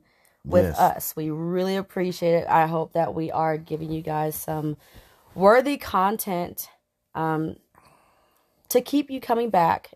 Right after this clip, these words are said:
Speaker 1: and just to overall help your day, help your life, help everything, anything,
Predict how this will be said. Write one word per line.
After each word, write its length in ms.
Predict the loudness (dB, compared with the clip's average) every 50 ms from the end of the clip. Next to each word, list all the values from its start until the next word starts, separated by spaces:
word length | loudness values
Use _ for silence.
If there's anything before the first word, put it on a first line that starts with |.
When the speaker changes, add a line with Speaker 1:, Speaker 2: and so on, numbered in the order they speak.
| _ -12
Speaker 1:
and 380 | -10 -6 -6 -4 -4 -6 -6
just 240 | -6 -8 -10 -8 -6
to 180 | -6 -6 -6 -8 -10 _ _ _ _ _ _ _ _ _ _
overall 680 | 4 6 6 6 6 6 8 8 8 8 8 8 6 2
help 400 | 0 -2 -4 -4 -4 -4 -6 -8
your 100 | -8 -6
day, 460 | -2 0 0 0 0 0 0 -2 -2
help 320 | -4 -4 -6 -8 -10 _ -12
your 80 | -10
life, 480 | -6 -4 -2 -2 -2 -2 -6 -8 -10 -14 -16
help 260 | -14 -12 -12 -14 -14 _ _ _ _ _ _ _ _ _ _ -20 -20 _ _ _ _ _ _ _ _ _ _ _ _ _ _ _ _ -12
everything, 460 | -10 -8 -8 -10 -10 -10 -12 -12 -12 -10
anything, 460 | -10 -10 -10 -10 -10 -12 -12 -12 -14